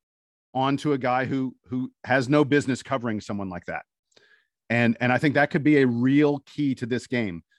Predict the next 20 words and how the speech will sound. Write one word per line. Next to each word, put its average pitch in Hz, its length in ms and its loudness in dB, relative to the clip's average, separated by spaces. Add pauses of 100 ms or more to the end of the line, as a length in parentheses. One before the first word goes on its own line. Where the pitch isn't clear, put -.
(140)
if 104 120 -8
Duke 120 200 0
is 117 100 0
able 110 200 0
to - 60 -14
succeed 117 380 -4
at 95 100 -10
that. 76 200 -10 (480)
And 127 120 4
then 143 140 6
the 156 140 6
other 175 240 4
thing 147 220 2
is, 110 540 0
I'm 123 140 -2
gonna 160 100 0
focus 139 340 -2
on 139 120 0
the 135 100 -4
rebounding. 117 460 -6